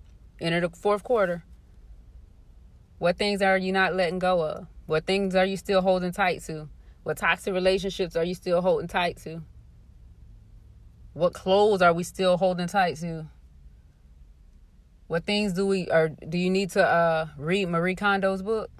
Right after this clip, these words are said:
If you don't know who Marie Kondo is, Google her. She's an organizer. She help you, she will help you get your life together.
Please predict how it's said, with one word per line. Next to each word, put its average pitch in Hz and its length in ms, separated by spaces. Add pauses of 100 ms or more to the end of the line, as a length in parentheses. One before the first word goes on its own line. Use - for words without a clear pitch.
(600)
If 135 100
you 151 100
don't 160 160
know 170 120
who 185 100
Marie 180 300
Kondo 170 400
is, 165 420 (480)
Google 160 360
her. 156 220 (500)
She's 160 200
an 160 100
organizer. 156 800
She 170 200
help 156 180
you, 151 80
she - 180
will 147 160
help 175 240
you 185 120
get 170 180
your 180 80
life 170 280
together. 156 420